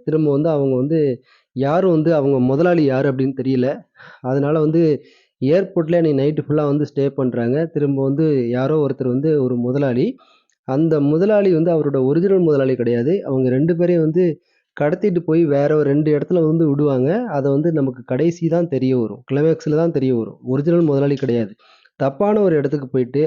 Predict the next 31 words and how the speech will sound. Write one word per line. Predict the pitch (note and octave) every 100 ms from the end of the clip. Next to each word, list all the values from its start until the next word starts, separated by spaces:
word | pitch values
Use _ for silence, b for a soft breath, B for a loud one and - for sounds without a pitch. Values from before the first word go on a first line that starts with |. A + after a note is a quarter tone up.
| -
அங்க | C3 C#3
வந்து | C3+ D3 D#3+
போயிட்டு | D3 C#3 C3+
என்னன்னா | B2 B2+ E3
ஃபர்ஸ்ட் | C#3 B2+ -
ஒரு | D3 C#3+
ஆட்டு | B2 C#3 C#3+
கொட்டாயில, | C3 B2 B2+ A#2+ C#3+ A3 b b b b _ -
அஹ், | C3
ரொம்ப | B2 B2+ D3+
தூரம் | D#3+ F#3+ G3+
போறாங்க. | E3+ D#3+ D3+ D3+ G3+ -
ரொம்ப | A#2+ B2+
தூரம் | C#3 E3 F3
போய் | D#3 D3+ E3+
அந்த | D3+ C3+
ஆட்டு | B2+ C#3
கொட்டாயில | C#3+ B2+ B2 C3+ F3+
ஒரு | D3+ B2+ A#2+ A#2 A2+
அவரோட | A#2 A#2+ B2 A#2+ A#2
கூட | D3+ F3 D#3+
வந்த | C#3 C#3
தம்பிங்கிற | B2+ B2+ D3+ D3 C#3 C3+ B2
ஒருத்தரை | A#2 A#2 C3 B2
வந்து | A#2 D3+ E3+
இறக்கி | C3 C#3+ C3+
விடுறாங்க. | B2+ A#2+ A2+ C#3 G#3+ b b b _
இறக்கி | B2+ C#3+ E3+
விட்ட | D#3+ D3
உடனே, | C#3+ D#3 D3+
"இல்ல, | C3+